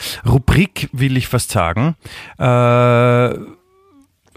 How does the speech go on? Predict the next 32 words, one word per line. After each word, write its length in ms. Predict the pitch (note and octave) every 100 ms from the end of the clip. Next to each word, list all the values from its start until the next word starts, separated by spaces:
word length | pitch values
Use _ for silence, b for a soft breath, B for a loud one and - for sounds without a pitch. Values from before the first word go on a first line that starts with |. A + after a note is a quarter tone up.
| - A2+ G#2+ C3
auch 220 | A#2 -
gleich 200 | D#3 A#2
eingebaut. 360 | A2+ A2+ A2+
Mir, 180 | B2 C3
mir 360 | C3+ B2 C3+ B2+
ging's 260 | C#3 D3+ -
schon 220 | F#3 D#3
wirklich 200 | C#3+ B2
um 120 | B2
den 120 | A#2+
U-Bahn-Müll, 400 | C#3 C3+ C3 B2
also 140 | C3 B2
die, 140 | C3
die, 220 | B2+ B2
die, 140 | B2 A2+
die 300 | _ A#2+ -
Zeitung 380 | F#2+ G2 B2+
oder 100 | A#2+
das, 180 | - A#2+
was 120 | A#2+
in 160 | - C3
den 120 | C#3
Zeitungen 680 | - G2+ G#2+ D3 D3 C3+ B2+
drinnen 380 | A#2 C3 D3+ C#3
ist, 320 | D#3 D3+ -
die 180 | C3+ D3+
in 220 | C#3 C#3
der 160 | D3 A#2+
U-Bahn 280 | C#3 C#3+ C#3+
gratis 440 | G#2+ G2+ - -
verteilt 400 | - F#2+ F2 F#2+
werden. 220 | D#2 D#2+